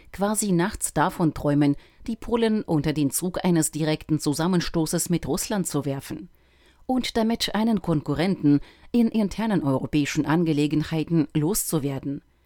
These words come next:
Doch da Warschau vernünftigerweise davon abgesehen hat, die europäische Einheitswährung als Landeswährung einzuführen, haben Deutschland und Frankreich nur sehr wenige Möglichkeiten,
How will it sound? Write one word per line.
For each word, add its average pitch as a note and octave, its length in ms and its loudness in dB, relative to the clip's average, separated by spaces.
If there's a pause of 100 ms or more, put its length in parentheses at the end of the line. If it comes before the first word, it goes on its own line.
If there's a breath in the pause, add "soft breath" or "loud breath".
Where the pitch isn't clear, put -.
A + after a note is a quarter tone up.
(420)
Doch A#3 420 0
da F#3 240 2
Warschau F#3+ 440 2
vernünftigerweise D3+ 1040 2 (200 loud breath)
davon E3 380 0
abgesehen D3 580 0
hat, D3 220 0 (320 soft breath)
die F#3+ 120 2
europäische D#3+ 680 0
Einheitswährung E3 840 2 (200 loud breath)
als - 240 -2
Landeswährung D3+ 720 2
einzuführen, C#3+ 720 0 (420 soft breath)
haben B3 300 2
Deutschland F#3 520 0
und C#3 200 -2
Frankreich D3+ 600 0 (220 loud breath)
nur G#3+ 180 2
sehr G#3 180 2
wenige F3 360 0
Möglichkeiten, D3 840 2